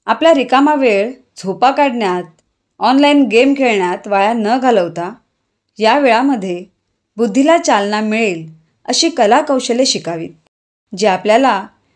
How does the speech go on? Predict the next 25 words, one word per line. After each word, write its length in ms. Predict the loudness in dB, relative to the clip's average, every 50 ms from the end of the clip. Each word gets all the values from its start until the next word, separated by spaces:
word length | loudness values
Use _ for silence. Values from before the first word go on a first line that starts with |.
| _ _ -6 -2
जीवनामध्ये 520 | 0 0 2 2 2 2 2 0 0 -2
कुठे 340 | -4 -6 -8 -6 -2 0 2
ना 120 | 2 2
कुठे 220 | 2 0 0 0 0
उपयोगी 400 | -2 -2 -2 -4 -4 -2 -4 -4
पडतील. 400 | -6 -6 -8 -8 -10 -14 -14 -14 _ _ _ _ _ _ _ _ _ _ _ _
व्यायाम, 600 | -2 0 2 2 2 2 0 -2 -4 -6 -6 -4 -2
वाचन, 540 | 0 0 0 0 0 0 0 0 -2 -4 -6
योग, 480 | -2 2 4 4 4 4 2 -2 -10 -20 _ _ _ _ _ _ _ _ _ _
घरगुती 420 | -2 0 2 2 2 0 0 0 0
कामे, 440 | 0 0 0 0 0 -2 -4 -4 -4
शब्दकोडी 640 | -4 -4 -4 -2 0 0 2 2 0 0 0 -2
सोडवणे, 600 | -4 -4 -4 -4 -4 -4 -4 -6 -6 -6 -8 -10 -12 _ _ _ _ _ _ _ -12
स्वयंपाक 540 | -4 0 0 0 0 0 0 0 -2 0 -2
शिकणे, 680 | -4 -4 -4 -4 -4 -4 -4 -4 -4 -8 -10 -16 _ _ _ _ _ _ _
बागकाम 680 | -6 -2 0 0 0 -2 -2 -2 -2 0 0 -2 -6 -6 -8
तसेच 180 | -6 -6 -4 -4
शेतीचे 540 | -4 -2 -2 -4 -4 -4 -6 -6 -6 -6
कामे 360 | -4 -2 -2 -2 -2 -2 -4 -2
करणे 400 | -2 -2 -2 -2 -4 -4 -6 -8 -12 -16 _ _ _ _ _ _ _
अशी 240 | -4 -2 -2 -2 -2 -4 -4
अनेक 320 | -4 -2 0 -2 -2 -2
कामे 220 | -2 -2 0 0 0
आहेत 180 | 0 -2 -4 -4
शिकण्यासारखी. 720 | -6 -6 -6 -6 -6 -4 -2 -4 -4 -4 -6 -12 -16 -16 -18